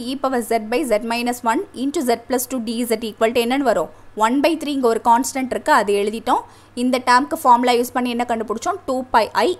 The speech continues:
E-ன்னு கண்டுபிடிச்சோம். இதுதான் ஆன்சர். ஓகேயா? இந்த டேர்ம் ஜீரோ ஆகிடும். புரிஞ்சிருக்கும்னு நினைக்கிறேன். Just partial fraction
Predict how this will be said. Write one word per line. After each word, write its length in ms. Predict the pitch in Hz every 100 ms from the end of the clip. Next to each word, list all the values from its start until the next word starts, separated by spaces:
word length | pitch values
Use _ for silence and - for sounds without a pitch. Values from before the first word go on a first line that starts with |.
| 220
E-ன்னு 220 | 220 226 220
கண்டுபிடிச்சோம். 500 | 190 220 202 - - 220
இதுதான் 340 | 190 180 - - 185
ஆன்சர். 340 | 180 - - - - - 214
ஓகேயா? 280 | 214 269 480 349
இந்த 140 | 233 220 -
டேர்ம் 180 | 269 359 214
ஜீரோ 180 | 170 170
ஆகிடும். 240 | 165 170 - - - - - - - - - - - - -
புரிஞ்சிருக்கும்னு 560 | 269 262 247 262 277 240
நினைக்கிறேன். 340 | 208 226 466 - - - - - - - - - - - - - - 226
Just 160 | 381 -
partial 380 | 269 320 370 427 -
fraction 300 | 269 233